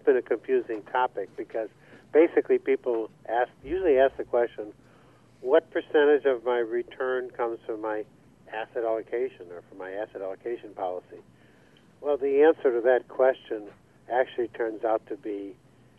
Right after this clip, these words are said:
surprisingly a hundred percent. All, all of your return, all of your return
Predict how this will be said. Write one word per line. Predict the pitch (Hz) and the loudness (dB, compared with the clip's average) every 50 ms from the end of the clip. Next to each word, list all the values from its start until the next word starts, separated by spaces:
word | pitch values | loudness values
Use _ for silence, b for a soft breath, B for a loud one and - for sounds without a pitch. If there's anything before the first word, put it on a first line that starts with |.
| b b b _ _ _ _ - - - - | b b b _ _ _ _ -20 -20 -14 -14
surprisingly | 127 - - 135 120 120 127 139 123 131 127 120 117 120 120 117 117 113 b b b b b b b b _ | -14 -6 0 2 2 4 4 4 2 2 -2 -2 -2 -2 -2 -2 -2 -4 b b b b b b b b _
a | - 117 | -8 -8
hundred | - - 147 170 160 147 117 101 | -2 2 2 4 6 4 2 2
percent. | 104 92 - - 95 87 - - - - | -6 -12 -10 -10 -10 -10 -10 -12 -6 0
All, | 156 175 | 0 0
all | 170 - - 156 175 190 185 180 | 2 4 6 8 10 10 10 10
of | 165 - | 8 6
your | 143 143 135 127 | 4 0 0 2
return, | 117 120 120 117 - - - 143 135 131 127 127 120 120 113 110 _ _ _ b b b b b b b b b - | 2 -2 -6 -6 -10 -6 -4 -2 -2 0 0 -2 -4 -6 -10 -14 _ _ _ b b b b b b b b b 4
all | 156 180 175 | 8 8 8
of | 160 - | 8 6
your | 147 139 | 2 2
return | 123 120 113 - - - - - 196 202 170 131 95 80 | 2 2 -2 -4 -8 -16 -4 0 2 4 4 4 2 -2